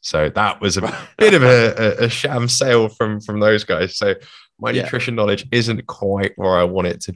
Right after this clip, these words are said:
Speaker 1: be. It's only so much as probably as you yourself know, um, from your, uh, personal training qualifications, as much as you cover in that. So it's also still really shallow, really only surface deep.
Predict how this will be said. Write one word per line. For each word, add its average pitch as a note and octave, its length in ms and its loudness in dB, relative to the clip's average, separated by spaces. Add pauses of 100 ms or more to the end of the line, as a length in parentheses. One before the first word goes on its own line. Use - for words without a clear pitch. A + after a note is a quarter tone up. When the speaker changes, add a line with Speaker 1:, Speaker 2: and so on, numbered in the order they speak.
Speaker 1:
be. F#2 400 -2
It's - 320 -6
only F2 420 -2
so F#2 220 -4
much F2 280 -4
as E2 120 -8
probably E2+ 480 0
as D#2+ 120 -6
you F2 120 -4
yourself D#2+ 520 -6
know, F2+ 220 2 (540)
um, D#2+ 600 -4
from E2+ 300 -2
your, D#2+ 640 -4
uh, - 180 -10 (100)
personal F2 280 -4
training C#3+ 300 0
qualifications, F#2 640 -4
as E2+ 120 -6
much G#2 220 -2
as F2+ 100 -4
you F2+ 80 -4
cover D#2 320 -8
in C#2+ 100 -10
that. C#2+ 300 -12
So - 160 -4
it's F#2 240 -2
also G#2+ 340 2 (340)
still G2+ 520 0 (400)
really F#2+ 400 -2
shallow, E2 400 -6
really F2 480 -2
only E2 400 -4 (100)
surface - 500 -6
deep. - 380 -4